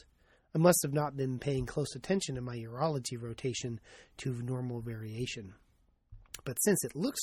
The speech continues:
like a penis, the rhino horn is ground up to treat impotence. For centuries it was the insight of the world.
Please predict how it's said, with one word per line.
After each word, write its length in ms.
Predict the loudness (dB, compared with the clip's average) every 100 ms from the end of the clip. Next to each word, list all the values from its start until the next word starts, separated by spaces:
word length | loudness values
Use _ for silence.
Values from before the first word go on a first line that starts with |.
| -6
like 140 | -8
a 60 | -10
penis, 480 | -6 -6 -6 -8 -10 -16 -20 -18
the 100 | -4
rhino 320 | 2 4 4 4
horn 260 | 2 2
is 140 | 2 0
ground 360 | -2 0 0
up 120 | -2
to 200 | -6 -12
treat 300 | -8 -6 -6 -4
impotence. 580 | -6 -6 -12 -8 -10 -10 -16 -18 -20 -20 -4
For 140 | 2
centuries 640 | 4 6 6 6 2 0 -2
it 80 |
was 160 | -2 -4
the 120 | -4 -2
insight 480 | 2 2 2 0 -2
of 80 | -6
the 100 | -6
world. 440 | -6 -8 -8 -12